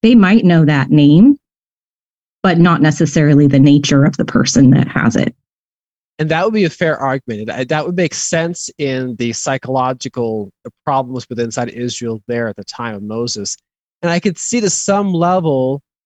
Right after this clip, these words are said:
Speaker 2: it makes sense that you could pass it on to your children to maybe a generation, I would think. I'm not a psychological expert to know how many generations does that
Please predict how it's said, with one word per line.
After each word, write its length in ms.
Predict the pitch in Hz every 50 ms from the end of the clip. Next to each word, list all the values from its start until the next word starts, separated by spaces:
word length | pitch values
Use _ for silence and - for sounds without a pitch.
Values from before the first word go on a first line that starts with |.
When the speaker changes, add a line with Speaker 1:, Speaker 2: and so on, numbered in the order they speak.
| _ _
Speaker 2:
it 80 | 160 156
makes 260 | 180 196 190 - -
sense 240 | - 196 185 185 -
that 80 | 170
you 80 | 160 151
could 160 | - 147 -
pass 580 | - - - - 156 151 156 160 160 - - -
it 40 | 160
on 200 | 151 151 147 143
to 160 | - - 143
your 120 | 127 120
children 560 | - - - - 156 147 143 143 147 143 139 - _ _ _ _ _ _ _ _ _ _ _
to 100 | - 151
maybe 440 | 143 143 147 156 165 175 170 180 156
a 40 | 143
generation, 540 | 135 147 139 139 139 147 156 156 - -
I 40 | 180
would 180 | 175 180 165 -
think. 280 | - 185 185 190 - _ _ _ _ _ _ _ _ _
I'm 200 | 135 143 160 190
not 240 | 202 185 180 175 - -
a 80 | 139
psychological 760 | 131 - - 160 147 - 143 143 143 143 143 - - 143 139 - -
expert 500 | 127 127 - - - - - 147 147 143 _
to 120 | - -
know 300 | 143 135 131 127 123 117 - _ _ _ _ _ _ _ _ _ _ _ _ -
how 280 | 151 147 156 170 175 185
many 300 | 185 175 170 170 160 147
generations 1040 | 139 156 147 143 135 139 139 143 147 151 156 - - 139 117 113 113 110 107 -
does 320 | - 131 127 123 117 110
that 320 | 107 127 123 123 120 117